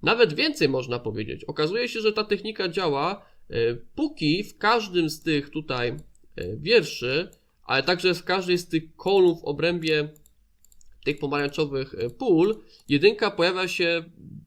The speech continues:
dwa lub trzy razy, mówiąc tak ładnie inaczej, przynajmniej dwa razy. Czyli przykładowo mógłbym tutaj jedynki usunąć na przykład po przekątnej w ten sposób.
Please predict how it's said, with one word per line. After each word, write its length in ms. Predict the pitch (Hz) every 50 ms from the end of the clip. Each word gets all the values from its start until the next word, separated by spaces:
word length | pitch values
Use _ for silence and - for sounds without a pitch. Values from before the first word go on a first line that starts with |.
| _ _ _ _ _ _ -
dwa 380 | 139 135 135 135 185 220 233
lub 220 | 208 196 196 - -
trzy 320 | - - - 208 202 202
razy, 400 | 196 180 147 127 113 - - -
mówiąc 460 | - - 208 196 175 170 160 - -
tak 280 | - 147 143 - - _ _ _ _ _ _ _ _ _ _
ładnie 340 | - 151 165 160 147 147
inaczej, 480 | 143 - 151 143 156 165 170 165 - -
przynajmniej 580 | - - - 151 165 175 175 165 160 151 143 135
dwa 300 | 135 131 143 160 160 151
razy. 380 | 143 139 123 113 - - - - _ _ _ _ _ _ _ _
Czyli 180 | - 147 151 147
przykładowo 800 | - 202 202 233 226 214 190 160 139 147 165 190 214 214 - - _ _
mógłbym 400 | - 123 143 185 220 208 208 196
tutaj 240 | 190 202 - 190 175
jedynki 360 | 160 147 147 170 175 - -
usunąć 380 | 107 143 147 165 175 170 156 -
na 80 | 139 131
przykład 260 | - - 139 135 -
po 80 | -
przekątnej 520 | - - - 139 - 143 139 139 - 135 127
w 80 | -
ten 160 | - 117 117 -
sposób. 380 | - - - - - - _